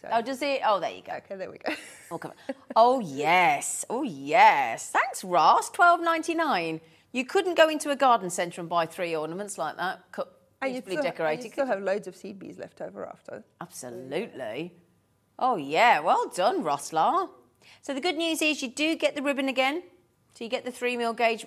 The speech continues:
Speaker 2: red ribbon already in there. You get the seed beads as well as the three gingerbread, the gingerbread, the snowflake and the Christmas tree.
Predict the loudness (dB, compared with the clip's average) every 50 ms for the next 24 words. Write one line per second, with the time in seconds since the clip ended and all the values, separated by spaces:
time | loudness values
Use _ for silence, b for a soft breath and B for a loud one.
0 | -8 -4 -4 -4 -2 0 -2 -2 -2 -2 -6 -6 -6 -4 -4 -4 -4 -4 -2 0
1 | 0 0 0 0 0 0 -2 -2 -6 -10 b b b b b b b b _ _
2 | _ _ _ _ _ -10 -10 -4 -2 0 0 0 -2 -4 -4 -2 -2 0 0 0
3 | 0 -2 -2 -2 -2 -2 -2 -2 -4 -4 -4 -6 2 4 4 6 6 4 2 -2
4 | -6 -10 -12 -8 -4 -2 -2 -2 -2 -4 -4 -4 -4 -4 -2 2 2 2 2 0
5 | -4 -12 -14 -14 -10 -6 -4 -4 -4 -2 -2 -2 -2 -2 -4 -8 -6 -4 -2 -2
6 | -2 -2 0 0 0 0 -2 -4 -4 -2 0 0 2 0 -2 -4 -4 -6 -6 -6
7 | -8 -10 -10 -10 -12 -12 -10 -8 -8 -8 -8